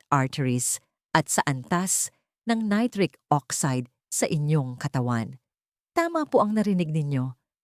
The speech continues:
Isang bagay na nasa inyong kabinet sa kusina ngayon ay maaaring ang nawawalang piraso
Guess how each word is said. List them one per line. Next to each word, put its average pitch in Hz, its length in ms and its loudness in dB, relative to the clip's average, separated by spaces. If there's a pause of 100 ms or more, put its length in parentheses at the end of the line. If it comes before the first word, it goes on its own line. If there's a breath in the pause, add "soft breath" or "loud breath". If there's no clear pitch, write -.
(260)
Isang 294 320 2
bagay 240 320 2
na 233 80 4
nasa 165 320 2
inyong 160 320 0
kabinet 165 480 0
sa - 80 -2
kusina 170 480 -2
ngayon 131 400 0 (320)
ay 175 160 2
maaaring 170 580 0
ang 156 140 -2
nawawalang 165 640 0
piraso 202 640 -2